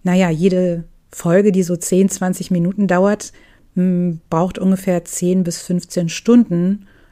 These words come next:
in der Produktion und im Marketing. Und, m, ich benutze auch keine K I, um mich zu unterstützen, weil ich daran glaube, dass das alles handgemacht und eigen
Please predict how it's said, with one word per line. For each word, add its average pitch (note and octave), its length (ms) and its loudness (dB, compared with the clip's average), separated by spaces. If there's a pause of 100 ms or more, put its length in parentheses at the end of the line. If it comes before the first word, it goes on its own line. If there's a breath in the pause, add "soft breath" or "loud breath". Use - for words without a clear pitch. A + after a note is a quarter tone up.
(140 soft breath)
in F3+ 120 0
der F3 80 0
Produktion F3 640 -2
und E3 140 -4
im D#3 120 -4
Marketing. D3+ 640 -8
Und, E3+ 320 -2 (220)
m, E3+ 180 0
ich - 180 -8
benutze F3 360 -2
auch E3 80 -4
keine D#3+ 420 -2
K D#3+ 260 -8
I, B3+ 260 2
um G3+ 160 -2
mich G3 140 -4
zu - 80 -8
unterstützen, G3 680 -4
weil E3+ 160 -6
ich - 220 -14
daran D#3+ 360 -6
glaube, F3 340 -2
dass E3+ 200 -6
das E3 240 -6
alles E3 500 -6
handgemacht F#3+ 760 -4
und E3+ 460 -4
eigen F#3 480 0